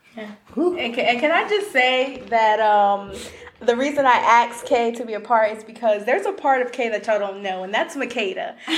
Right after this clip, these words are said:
Speaker 1: Okay, you don't ever wanna meet the Makeda side. And one time, you know, I met the Makeda side. Um, not me, but, um, there's,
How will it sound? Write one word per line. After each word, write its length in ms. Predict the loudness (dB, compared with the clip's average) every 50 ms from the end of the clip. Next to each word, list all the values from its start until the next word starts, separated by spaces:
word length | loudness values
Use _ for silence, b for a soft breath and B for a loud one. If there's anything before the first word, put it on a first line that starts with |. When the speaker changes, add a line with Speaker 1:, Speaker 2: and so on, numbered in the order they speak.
| 0 0
Speaker 1:
Okay, 300 | 2 4 4 4 4 4
you 60 | 4 4
don't 180 | 4 6 6
ever 200 | 6 4 4 2 0
wanna 200 | 0 0 0 0
meet 180 | -2 -4 -4
the 60 | -4
Makeda 460 | -6 -6 -4 -2 -2 0 0 -2 -2 0
side. 380 | 2 4 4 6 4 4 2
And 360 | 0 -2 -2 -2 -2 -2 -4
one 140 | -4 -6 -6
time, 360 | -4 -2 0 0 0 -2 -2
you 80 | -6 -6
know, 260 | -6 -6 -6 -6 -6 -2
I 200 | 2 4 4 4
met 220 | 4 2 0 -2 -2
the 80 | -4
Makeda 400 | -8 -8 -8 -6 -6 -6 -4 -4
side. 480 | 0 0 2 2 2 2 2 0 -2 -6 B B B B -4
Um, 160 | -4 0 4
not 300 | 6 6 6 4 2 -2
me, 340 | -2 -2 -4 -4 -6 B B B B B B -4
but, 300 | 2 4 4 6 6 4
um, 280 | 2 2 0 -2 0 2
there's, 420 | 2 2 2 0 -4 -8 -14